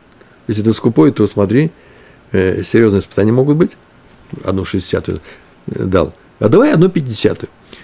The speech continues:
То этот человек знает, сколько дает этот человек, то он,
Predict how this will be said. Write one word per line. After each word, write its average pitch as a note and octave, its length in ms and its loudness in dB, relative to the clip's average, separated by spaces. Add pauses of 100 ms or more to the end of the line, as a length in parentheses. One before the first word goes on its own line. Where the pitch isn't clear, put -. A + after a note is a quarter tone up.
(180)
То - 80 4
этот G#3+ 200 2
человек A3 380 0 (300)
знает, B2 440 2
сколько C#3 220 0
дает D3+ 200 4
этот E3 180 -2
человек, A#3+ 300 -2
то D3 100 2
он, C3+ 180 0